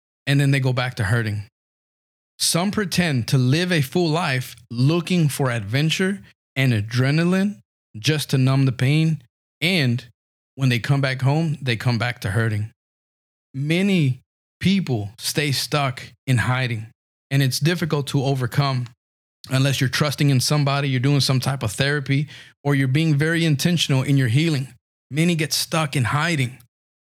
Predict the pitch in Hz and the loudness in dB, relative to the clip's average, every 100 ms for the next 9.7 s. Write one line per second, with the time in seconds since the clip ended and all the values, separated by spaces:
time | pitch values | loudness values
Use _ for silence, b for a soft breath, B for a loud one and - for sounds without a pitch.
0 | _ _ - 160 147 180 185 180 170 156 | _ _ -2 0 0 -4 -4 -2 0 -2
1 | - _ 135 143 143 170 202 - 147 127 | -6 _ -4 0 2 0 0 0 2 2
2 | 147 - 156 - - 143 135 - 156 139 | 0 -4 -4 -6 -2 -4 -4 -4 0 2
3 | 131 135 117 113 - _ _ _ _ - | 2 0 -2 -4 -10 _ _ _ _ -2
4 | 147 101 165 175 156 131 160 185 202 160 | 0 0 0 -2 -4 0 2 2 0 0
5 | 139 123 107 147 139 117 - 131 131 110 | 2 2 0 -2 -2 -2 -2 -2 -2 -4
6 | - - _ _ - 123 - 233 233 113 | -8 -10 _ _ -6 -2 2 0 0 -2
7 | 113 110 - _ _ _ - 156 135 202 | -2 -6 -12 _ _ _ -4 -2 0 0
8 | 202 151 - 226 233 226 143 127 - - | 0 -2 0 0 0 -2 -2 0 -2 -2
9 | 139 139 110 123 120 120 | -4 -2 -2 -2 -2 -6